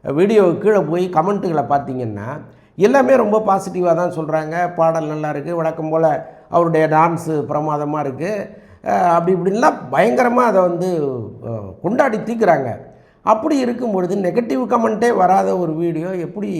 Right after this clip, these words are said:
இவ்வளவு ஸ்லோவா போக முடியும், அல்லது ஒரு கட்டத்துக்கு மேல நகராம நிக்க முடியும் அப்படிங்கிற சந்தேகங்கள்லாம் நமக்கு தொடர்ந்து இருக்கு. இப்ப விஜயை பொறுத்தளவுக்கு இதெல்லாம் வந்து கட்டாயமா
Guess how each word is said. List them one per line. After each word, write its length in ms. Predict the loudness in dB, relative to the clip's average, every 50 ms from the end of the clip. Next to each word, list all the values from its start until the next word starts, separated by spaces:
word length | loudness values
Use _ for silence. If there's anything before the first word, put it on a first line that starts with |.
| -6 -8 -10 -14 -18 -20 -20 _ _
இவ்வளவு 500 | -2 2 4 4 4 4 4 2 0 -2
ஸ்லோவா 480 | -2 -2 0 2 2 4 6 6 6 8 8 6 4 2 0 -4 -8 -14 -18 -20 -20 _ _ _ _ _
போக 220 | 2 2 4 4 2
முடியும், 320 | 0 0 -2 -2 0 0
அல்லது 300 | 0 0 2 2 2 4
ஒரு 140 | 4 4 4
கட்டத்துக்கு 480 | 2 0 0 2 0 -2 0 -2 -2 0
மேல 220 | 0 0 0 0
நகராம 520 | 0 0 0 2 2 2 2 2 2 0
நிக்க 260 | -2 -2 -2 -4 -4 -4
முடியும் 300 | -4 -2 -2 -2 -2 -4
அப்படிங்கிற 380 | -4 -6 -6 -6 -4 -4 -2 -2 -4 -4 -8 -12 -18 -20 _ _
சந்தேகங்கள்லாம் 680 | _ 2 4 6 6 4 4 4 4 2 2 2 2 2
நமக்கு 320 | 0 -2 -4 -6 -8 -6
தொடர்ந்து 640 | -4 -2 0 0 0 0 0 0 0 0 0 2 2
இருக்கு. 320 | 2 2 2 0 -2 -4 -4 -6 -10 -16 -20 -20 -14
இப்ப 160 | 0 2 4 4
விஜயை 520 | 4 4 2 4 4 4 4 2 0 0
பொறுத்தளவுக்கு 840 | 2 2 2 2 2 2 2 2 2 0 -2 -2 -4 -6 -6 -8 -8 -2
இதெல்லாம் 440 | 0 2 4 4 4 4 4 2
வந்து 300 | 2 0 -2 -2 -2 0 0
கட்டாயமா 440 | -2 0 2 0 0 2 0 0